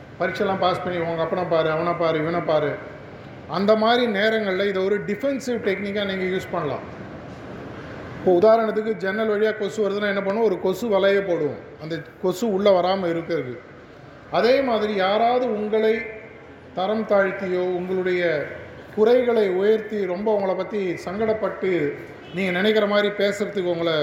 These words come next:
எடுத்துட்டு போனாங்கன்னா, அந்த நேரத்துல நீங்களே உங்க மனசுக்குள்ள சொல்லுங்க,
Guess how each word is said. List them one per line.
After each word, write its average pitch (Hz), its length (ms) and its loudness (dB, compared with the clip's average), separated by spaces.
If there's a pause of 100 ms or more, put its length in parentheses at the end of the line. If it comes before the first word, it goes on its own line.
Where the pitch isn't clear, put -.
(1040)
எடுத்துட்டு 220 360 2
போனாங்கன்னா, 196 480 2
அந்த 190 200 0
நேரத்துல 214 320 0
நீங்களே 214 360 0
உங்க 185 140 -2
மனசுக்குள்ள 190 260 -4
சொல்லுங்க, 165 380 -6